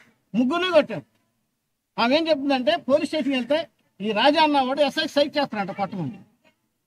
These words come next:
కొట్టమని సైక్ చేస్తుంటే ఆ ఎస్ఐ కొట్టాడు. మీరు, మీరు ప్రజల పక్షాన ఉండాల్సిన వాళ్ళు, రక్షణ ఉండాల్సిన వాళ్ళు,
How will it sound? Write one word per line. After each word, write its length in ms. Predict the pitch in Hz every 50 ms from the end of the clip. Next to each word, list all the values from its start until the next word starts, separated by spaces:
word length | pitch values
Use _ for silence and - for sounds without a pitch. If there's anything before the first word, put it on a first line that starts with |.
| _ _ _ _ _ _ _ _ _ -
కొట్టమని 300 | 254 233 277 339 339 294
సైక్ 260 | 294 302 294 208 269
చేస్తుంటే 460 | 247 - - 214 208 269 339 392 - - _ _ _ _ -
ఆ 40 | 294
ఎస్ఐ 260 | 311 269 - 320 294
కొట్టాడు. 540 | 240 233 175 - 160 143 123 - - _ _ _ _ _ _ _ _ _ _ _ _ _ _ _ _ _ _ _ _ _ _ 185
మీరు, 460 | 220 277 294 285 254 - - _ 196
మీరు 180 | 220 269 285 294
ప్రజల 400 | - - - 226 247 247 330 339
పక్షాన 400 | 269 349 339 - - 339 330 320
ఉండాల్సిన 340 | 311 302 294 277 - 254 262
వాళ్ళు, 360 | 240 220 220 220 262 302 294
రక్షణ 300 | 262 262 - 330 339 339
ఉండాల్సిన 480 | 320 302 294 285 277 262 - 208 214
వాళ్ళు, 380 | 208 202 202 202 233 294 311 285